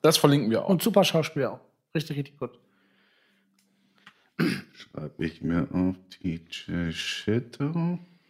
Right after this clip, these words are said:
Speaker 1: D J Shadow. Run
Speaker 3: To the
Speaker 1: the
Speaker 3: Hills.
Speaker 1: Run to the Hills.
Speaker 2: Ja, ja, Run to the
Speaker 1: Ne?
Speaker 2: Hills, genau. <laughs>
Speaker 1: Ah, das war super.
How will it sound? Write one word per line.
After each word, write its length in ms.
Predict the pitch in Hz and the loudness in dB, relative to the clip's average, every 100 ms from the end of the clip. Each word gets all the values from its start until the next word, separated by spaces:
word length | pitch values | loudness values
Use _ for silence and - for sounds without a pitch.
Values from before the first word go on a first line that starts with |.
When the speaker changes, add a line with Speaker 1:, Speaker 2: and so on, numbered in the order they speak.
| _ _ _ _ _ _ _ - - | _ _ _ _ _ _ _ -20 -18
Speaker 1:
D 60 | - - | -16 -12
J 140 | - - _ - | -12 -12 _ -2
Shadow. 520 | 196 220 269 285 285 - - - _ - | -2 0 2 2 0 -8 -12 -14 _ 4
Run 120 | 202 196 | 4 4
Speaker 3:
To 140 | 104 | 2
the 100 | 98 | 4
Speaker 1:
the 240 | 95 90 | 4 4
Speaker 3:
Hills. 800 | 87 87 82 - - - - - - | 4 4 2 -2 -14 -16 -18 -14 -2
Speaker 1:
Run 160 | 127 131 | 0 4
to 120 | 143 | 4
the 160 | 135 | 4
Hills. 120 | 127 160 | 6 8
Speaker 2:
Ja, 60 | |
ja, 120 | 160 131 | 8 8
Run 140 | 165 | 6
to 120 | 160 175 | 6 8
the 80 | |
Speaker 1:
Ne? 60 | 165 | 8
Speaker 2:
Hills, 240 | 160 151 | 6 4
genau. 140 | - 175 | 2 2
<laughs> 160 | - - - - - 226 - - _ _ _ - - - - - - - | 2 2 2 4 2 2 -2 -6 _ _ _ -16 -14 -14 -10 -6 -4 2
Speaker 1:
Ah, 120 | - | 4
das 180 | 110 - | 6 4
war 100 | 110 | 2
super. 480 | 107 120 107 98 | 2 0 0 0